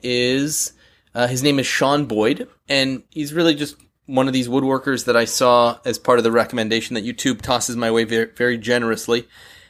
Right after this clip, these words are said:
And, um, his style is very, like, mid-century modern, which, which isn't specifically my cup of tea, but,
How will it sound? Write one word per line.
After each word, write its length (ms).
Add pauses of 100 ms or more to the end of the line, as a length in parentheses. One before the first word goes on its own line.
And, 420
um, 320
his 240
style 420
is 160
very, 540
like, 180
mid-century 520
modern, 400
which, 300
which 180
isn't 400 (260)
specifically 760
my 500 (180)
cup 220
of 140
tea, 260
but, 320